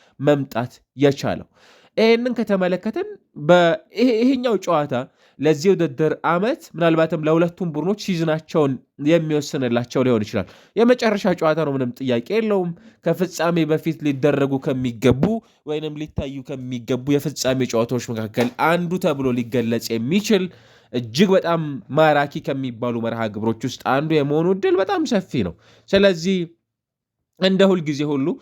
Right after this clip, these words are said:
በጣም ከሚጠበቁ መርሃ ግብሮች ውስጥ አንዱ ሊሆን እንደሚችል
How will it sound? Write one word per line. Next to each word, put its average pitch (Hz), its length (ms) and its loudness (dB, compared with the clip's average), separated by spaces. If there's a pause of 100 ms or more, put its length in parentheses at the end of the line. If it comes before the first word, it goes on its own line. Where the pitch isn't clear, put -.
(320)
በጣም 165 280 0 (180)
ከሚጠበቁ 143 760 0
መርሃ 131 300 2
ግብሮች 117 420 -2
ውስጥ 123 280 -6
አንዱ 110 260 2 (960)
ሊሆን 175 280 4
እንደሚችል 120 540 -4